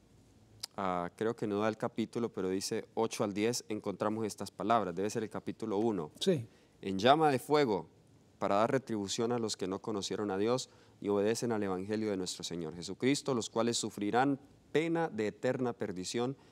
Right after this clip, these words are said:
Speaker 1: excluidos de la presencia del Señor y de la gloria de su poder, cuando venga en aquel día para ser glorificado en sus santos y ser admirado en todos los que creyeron".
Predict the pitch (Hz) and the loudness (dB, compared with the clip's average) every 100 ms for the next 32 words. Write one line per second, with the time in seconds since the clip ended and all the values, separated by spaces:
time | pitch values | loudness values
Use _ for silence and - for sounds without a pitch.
0 | - - - - 107 110 135 127 113 101 | -20 -10 -4 -4 -2 0 2 2 0 -2
1 | 104 98 107 110 113 98 - 90 92 101 | -6 -4 -4 -2 -2 -2 -2 -4 -2 -2
2 | 101 90 85 90 95 95 90 87 87 87 | -2 -4 -4 -4 -2 -2 -2 -4 -8 -4
3 | 92 113 - - - - - 101 92 95 | 0 0 -4 -20 -20 -20 -4 -2 0 0
4 | 101 120 131 131 107 95 107 104 110 107 | 0 0 0 0 -2 -4 -4 -2 0 -2
5 | 101 90 - 95 104 101 101 90 98 92 | -2 -6 -6 -6 -4 -4 -4 -8 -6 -6
6 | 92 87 - 95 92 101 90 - 95 - | -6 -6 -4 -6 -4 -8 -8 -6 -8 -6
7 | 107 110 107 95 92 98 - 95 87 - | -6 -6 -4 -2 -2 -4 -8 -10 -10 -12
8 | - 113 117 113 101 - - 95 - 90 | -6 -4 -2 -4 -6 -6 -8 -8 -8 -8
9 | 87 101 95 73 | 0 2 2 -2